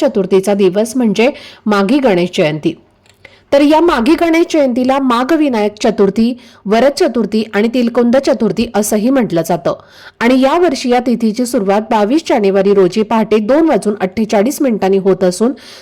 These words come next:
तेवीस जानेवारी रोजी पहाटे दोन वाजून एकोणतीस मिनिटांपर्यंत ही तिथी असणार आहे. पण उदय तिथीनुसार माघी गणेश जयंती उद्या म्हणजेच गुरुवारी बावीस जानेवारी रोजी साजरी केली जाणार आहे.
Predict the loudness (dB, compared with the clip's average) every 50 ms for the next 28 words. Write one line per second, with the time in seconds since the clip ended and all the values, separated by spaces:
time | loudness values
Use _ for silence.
0 | -6 -2 0 2 2 4 4 2 2 2 -2 -2 0 0 0 0 0 0 2 2
1 | 2 0 0 0 -2 -2 -2 -4 -4 -2 -2 -2 -2 0 0 0 2 2 2 0
2 | 0 0 -2 -2 -2 0 -2 -2 0 0 0 0 2 0 0 0 0 0 0 0
3 | 0 0 -2 0 0 2 2 2 2 0 0 0 -2 -2 -6 -12 -20 -20 -8 -2
4 | -2 0 2 2 0 2 2 2 2 2 0 -2 -2 -2 -2 -2 0 0 0 -2
5 | -2 -4 -10 _ _ _ _ _ _ _ _ _ _ _ _ _ _ -2 0 0
6 | 0 0 0 0 2 2 2 2 2 0 0 0 0 -2 -2 -2 -2 -2 -2 -2
7 | -2 -2 -2 -2 -2 0 0 0 0 0 -2 -4 -2 -2 -2 -2 -2 -2 -2 -4
8 | -4 -2 -2 0 0 0 0 0 -2 -4 -2 0 0 0 -2 -2 -8 -18 -20 -20
9 | -14 -6 -2 0 0 2 2 2 2 0 0 0 0 0 -2 0 0 0 0 -2
10 | -2 -2 -2 0 0 0 0 2 2 2 2 2 2 0 -2 -4 -2 -2 -4 -2
11 | -2 -2 -2 0 0 0 0 0 0 0 -2 -2 -2 -4 -4 -4 -4 -6